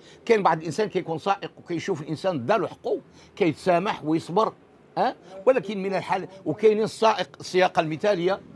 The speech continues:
التي يجب أن نعلم أن السياقة المثالية أشنو هي؟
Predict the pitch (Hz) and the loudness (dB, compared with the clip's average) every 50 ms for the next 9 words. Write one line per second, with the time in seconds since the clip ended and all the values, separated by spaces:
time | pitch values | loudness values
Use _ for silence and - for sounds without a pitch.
0 | - - - - - 247 262 254 247 254 254 226 - - 202 175 117 - - - | -20 -20 -12 -4 -4 -4 -2 0 2 2 2 2 2 0 -4 -4 -6 -6 -12 -20
1 | - - - 135 196 220 175 185 208 175 202 - 190 190 190 190 156 185 240 277 | -20 -8 -2 0 0 2 2 0 2 0 0 0 0 -4 -2 0 0 2 2 2
2 | 269 208 123 - - - - - - - - - - - - - - - - - | 2 0 -4 -6 -12 -20 -20 -20 -20 -20 -20 -20 -20 -20 -20 -20 -20 -20 -20 -20
3 | - - - - - - - - - 147 180 190 147 - 196 185 - - 185 175 | -20 -20 -20 -20 -20 -20 -16 -10 -6 -2 -2 -2 0 0 -2 -2 0 0 0 0
4 | 170 175 165 - 180 170 180 202 202 185 147 117 151 139 127 107 82 | 0 -4 -4 -2 -2 0 2 2 0 0 -2 -2 -2 0 0 0 -2